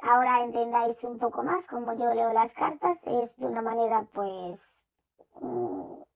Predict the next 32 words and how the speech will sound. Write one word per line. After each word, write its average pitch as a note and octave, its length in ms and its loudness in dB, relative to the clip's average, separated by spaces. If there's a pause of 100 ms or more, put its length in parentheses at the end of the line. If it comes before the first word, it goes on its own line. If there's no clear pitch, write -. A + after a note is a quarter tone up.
(180)
no C4 280 0
tiene A#3 300 0
ningún A#3 340 -4
tipo B3 300 2
de A3+ 340 2
patrón, D4+ 380 6 (100)
<laughs> - 580 8
por C#4+ 120 2
decirlo C4+ 320 2
así. - 260 0 (920)
Hago C4 400 6
según, C#4+ 1160 -2
pues, A3+ 240 6
veo A3+ 320 -2
y B3 140 -6
siento. G#3+ 460 -6 (760)
Y, G#3 460 -10
pero G#3+ 180 -8
bueno, F#3+ 320 -12 (340)
hasta - 220 -10
ahora A#3+ 240 4
ha A#3+ 40 2
estado A3 220 4
dando A3 220 4
un G#3 80 -6
buen F#3+ 160 -2
resultado, G3 580 0
que C4 80 -12
eso A#3 120 -6
es A3 40 -4
lo G#3+ 80 -2
importante. G#3+ 640 -4